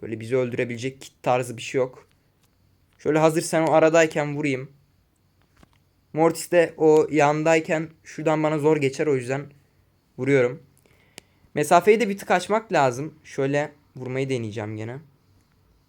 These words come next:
Bu sefer de biraz böyle deneyelim.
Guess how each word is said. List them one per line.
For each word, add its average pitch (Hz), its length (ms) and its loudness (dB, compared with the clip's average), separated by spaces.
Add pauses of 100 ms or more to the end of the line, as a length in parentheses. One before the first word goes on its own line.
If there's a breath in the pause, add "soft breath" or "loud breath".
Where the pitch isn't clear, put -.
(1160)
Bu - 40 -20
sefer 135 360 -2
de 135 80 0
biraz 139 300 0
böyle 156 240 4
deneyelim. 135 440 -6